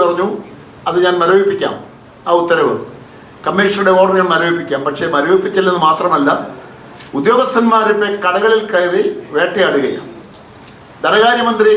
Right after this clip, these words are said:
കനിഞ്ഞില്ലെങ്കിൽ, ഈ ഫയല്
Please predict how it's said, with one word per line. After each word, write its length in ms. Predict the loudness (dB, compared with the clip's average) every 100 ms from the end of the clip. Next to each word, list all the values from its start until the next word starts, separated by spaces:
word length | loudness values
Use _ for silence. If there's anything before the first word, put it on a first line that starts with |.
| 2
കനിഞ്ഞില്ലെങ്കിൽ, 600 | -2 -2 -2 -2 -2 -6 -8 -18 -20 -20 -20 -20 -20 -20 -20 -20 -20 -20 -20 -20 -18 -18 -16 -16 0 2
ഈ 20 | 2
ഫയല് 320 | 2 2 2